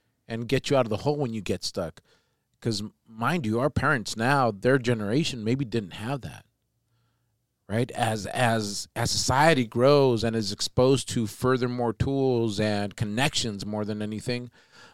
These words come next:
um, we discover that there is, uh, uh,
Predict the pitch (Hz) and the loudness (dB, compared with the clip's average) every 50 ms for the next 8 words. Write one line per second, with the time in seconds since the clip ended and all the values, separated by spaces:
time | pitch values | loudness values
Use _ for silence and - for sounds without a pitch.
0 | _ _ _ - 117 113 113 110 110 107 107 104 _ _ _ _ _ _ _ _ | _ _ _ 2 2 4 4 2 0 -4 -8 -12 _ _ _ _ _ _ _ _
1 | _ _ _ _ _ _ _ _ - 117 131 170 156 - 180 - - 165 165 196 | _ _ _ _ _ _ _ _ -2 2 2 4 4 4 2 2 4 6 6 6
2 | 190 220 180 127 110 113 110 110 110 107 104 - _ - 104 - 120 120 113 110 | 8 6 4 4 6 6 6 6 6 4 2 -2 _ -16 -6 -2 2 2 4 4
3 | 110 - - _ - 139 151 180 185 170 147 131 117 107 104 - - _ _ _ | 2 0 -4 _ 2 6 8 8 10 10 8 8 6 4 -2 -6 -8 _ _ _
4 | _ _ _ _ _ _ _ _ _ - 104 101 101 104 98 - - - 98 107 | _ _ _ _ _ _ _ _ _ -12 -10 -10 -8 -10 -12 -14 -14 -12 -8 -6
5 | 104 101 | -6 -6